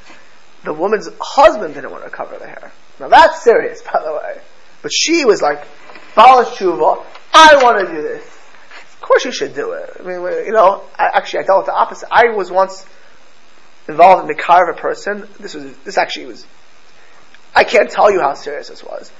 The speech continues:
The guy, the woman's wife didn't want to go to the mikveh. That really gets <laughs> really problematic, right?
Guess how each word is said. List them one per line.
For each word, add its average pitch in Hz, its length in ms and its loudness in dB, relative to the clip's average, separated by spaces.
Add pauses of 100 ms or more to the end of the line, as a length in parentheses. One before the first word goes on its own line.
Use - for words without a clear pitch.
(320)
The 143 120 -6
guy, 156 220 2
the 165 80 0
woman's 170 220 -2
wife 170 180 2
didn't 165 140 -6
want 147 120 -4
to 143 80 -4
go 196 120 2
to - 0 -
the 196 60 -10
mikveh. 151 300 -14
That 202 360 6
really 180 220 0
gets 160 220 -4
<laughs> - 1300 2
really 466 360 8
problematic, 185 560 6
right? 190 200 2